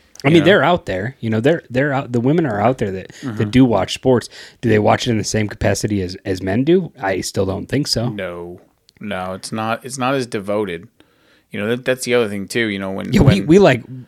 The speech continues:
Speaker 1: <laughs> blood, sweat, and tears for some team that has no shits given for us
Speaker 2: They don't even
Speaker 1: in
Speaker 2: know we exist.
Speaker 1: No.
Speaker 2: And they don't
Speaker 1: <laughs>
Speaker 2: care.
Speaker 1: No. And if, and, and we live our lives by that team.
Speaker 2: Uh-huh.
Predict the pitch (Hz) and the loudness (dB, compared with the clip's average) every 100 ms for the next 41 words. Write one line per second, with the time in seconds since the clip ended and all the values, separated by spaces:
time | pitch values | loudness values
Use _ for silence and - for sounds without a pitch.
0 | - - 135 - - - - - 156 117 | -20 -18 -10 -4 -4 -4 -2 0 0 0
1 | 131 139 _ 127 151 175 - 165 131 123 | -4 -4 _ 4 4 4 2 2 2 -2
2 | - 139 123 98 - 117 135 120 - 135 | 4 6 6 4 0 0 2 0 0 0
3 | 131 117 - 104 104 - - - 110 127 | 0 -2 -2 -4 -4 -12 -18 -6 2 4
4 | 135 - 127 - 117 117 113 - 101 104 | 4 4 2 2 -2 0 0 -2 -2 -2
5 | - - - - 185 143 123 120 123 104 | -4 -10 -4 0 2 2 2 2 2 -2
6 | 104 107 104 - 135 143 113 - 135 131 | -4 -4 -2 0 2 4 2 0 -2 0
7 | 127 117 - 185 160 151 143 - 160 160 | 0 2 4 4 6 4 0 -2 0 0
8 | 123 - 156 147 143 131 127 165 160 147 | -2 -4 -4 -2 0 2 4 4 6 4
9 | 139 120 110 107 120 120 110 98 92 90 | 6 4 4 2 2 2 -2 -6 -6 -10
10 | - 98 90 - 117 156 | -12 -14 -10 -6 0 0